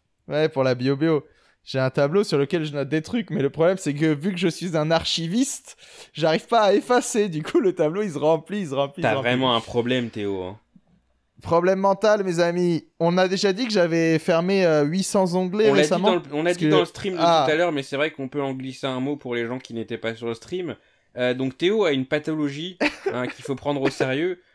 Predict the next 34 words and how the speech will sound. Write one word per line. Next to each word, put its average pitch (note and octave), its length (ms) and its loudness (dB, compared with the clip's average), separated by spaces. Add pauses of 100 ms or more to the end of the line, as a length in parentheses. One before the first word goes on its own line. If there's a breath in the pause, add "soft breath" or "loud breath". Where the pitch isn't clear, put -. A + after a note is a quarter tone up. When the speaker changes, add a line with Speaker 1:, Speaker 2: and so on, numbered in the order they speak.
(100)
Speaker 2:
c'est C#3 140 -10
qu'il D3+ 160 -12
garde D3 380 0
tout F#3 140 -2
Speaker 1:
<laughs> G#3 100 2
Ah G3 180 2
oui. E3 300 -2
Speaker 2:
au C3 140 -2
point F3+ 240 -2
où F3 160 0
il E3+ 160 -6
était D3 220 0
arrivé C#3+ 420 0
à C3 80 0
mille F3+ 240 -4
onglets D3+ 300 0
ouverts C3+ 400 -2
sur - 160 -18
son A#2 180 -8
ordinateur, A2+ 500 -2
Speaker 1:
Ouais, C#3 240 4
ouais, A#2+ 100 2
Speaker 2:
mille. A#2 80 2
Speaker 1:
ouais. G#2+ 160 0 (480)
Speaker 2:
Et D3+ 140 0
plutôt E3 300 -4
que D#3 80 -10
de D3 60 2
les C3+ 100 2
fermer C3 220 0
Speaker 1:
Ouais. C3 80 -2
Speaker 2:
tous C3 180 -10
d'un A#2+ 160 -2
coup G#3+ 340 -8